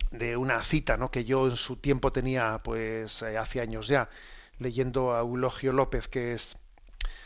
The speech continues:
pues, que es alguien muy activo en redes sociales, en la página de hispanidad, eh, punto com, ¿no?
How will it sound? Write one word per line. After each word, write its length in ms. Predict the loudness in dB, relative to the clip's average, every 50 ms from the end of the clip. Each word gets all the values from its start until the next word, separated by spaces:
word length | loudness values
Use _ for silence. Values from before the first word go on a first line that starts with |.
| -20 -20 -20 -12
pues, 160 | -10 -8 -6
que 80 | -6 -4
es 120 | 0 0
alguien 280 | 0 2 2 0 -2 0
muy 200 | 0 0 0 0
activo 600 | 0 -2 -2 0 2 2 4 6 6 6 6 4
en 160 | 2 0 0
redes 260 | 0 0 0 0 0
sociales, 540 | -2 -4 -2 2 4 4 6 4 2 2 0
en 60 | 0
la 100 | 0 0
página 320 | 0 -2 0 0 -2 0 0
de 60 | 0
hispanidad, 540 | -2 0 0 0 0 2 2 2 2 2 2 0 -4
eh, 340 | -4 -2 -2 0 -2 -4 -4
punto 300 | -4 -4 -2 -2 -2 2
com, 240 | 4 4 4 4 2 -2
¿no? 180 | -2 -4 -4